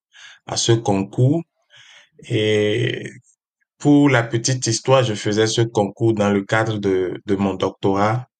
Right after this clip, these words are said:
en écosystème santé et développement durable, où je présentais mes, mes résultats. C'était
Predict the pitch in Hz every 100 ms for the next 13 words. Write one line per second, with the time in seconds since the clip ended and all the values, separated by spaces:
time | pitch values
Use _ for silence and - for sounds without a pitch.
0 | _ _ _ _ - 101 98 98 95 95
1 | 95 101 98 107 - - 104 101 98 -
2 | 92 104 101 95 90 92 87 - 98 98
3 | 95 87 95 104 - - _ _ - -
4 | _ - 107 98 98 98 95 98 95 107
5 | 101 95 90 92 98 95 92 95 95 90
6 | - 95 - _ - - - _ - -
7 | 117 107